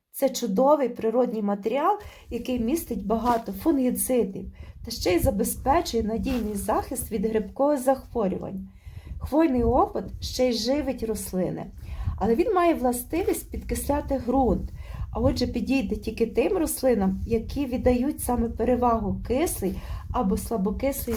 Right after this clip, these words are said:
землі. Тобто підійде для азалій, рододендронів, гортензій, для журавлини, брусниці, пієрісів, а також для всіх хвойних рослин. Але я переконалася,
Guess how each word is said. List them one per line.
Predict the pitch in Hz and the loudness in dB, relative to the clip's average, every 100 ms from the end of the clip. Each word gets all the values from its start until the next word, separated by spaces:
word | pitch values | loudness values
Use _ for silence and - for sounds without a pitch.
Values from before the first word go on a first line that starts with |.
| 196 | 2
землі. | 233 208 190 151 - - - - - | 2 2 0 0 -4 -12 -16 -10 0
Тобто | 269 - 202 | 0 0 -6
підійде | 190 269 226 226 196 - | -6 -4 -2 0 0 -2
для | - 320 | 2 6
азалій, | 349 240 - 247 233 220 202 - - | 6 4 0 2 4 2 0 -4 -4
рододендронів, | 233 311 277 269 262 208 220 220 202 190 190 - - - | -6 -4 -2 0 0 2 2 4 2 2 0 -2 -8 -6
гортензій, | - 349 - 277 247 214 196 190 190 - - | 0 0 0 2 4 4 4 2 0 0 0
для | - 285 | 0 0
журавлини, | 302 302 240 202 - 262 233 | 2 0 0 0 2 0 0
брусниці, | 190 - 240 - 208 233 262 - 233 | 0 2 2 2 2 2 2 2 2
пієрісів, | - 226 208 254 262 233 226 214 190 - - - - | 2 2 4 6 6 4 2 -2 -4 -6 -12 -6 -6
а | - | -4
також | 190 392 427 - | -2 0 2 2
для | 185 | 2
всіх | 190 - 427 | 2 0 2
хвойних | - 208 226 262 247 247 - 226 | 0 2 2 2 2 -2 -4 0
рослин. | 240 247 - 202 180 - - - - - - - - - 220 | 2 2 0 0 0 0 -4 -2 -2 -2 -2 0 2 2 2
Але | 240 | 2
я | 233 392 | 4 4
переконалася, | - 339 - 294 269 302 370 - - | 4 2 2 -2 0 2 2 2 -2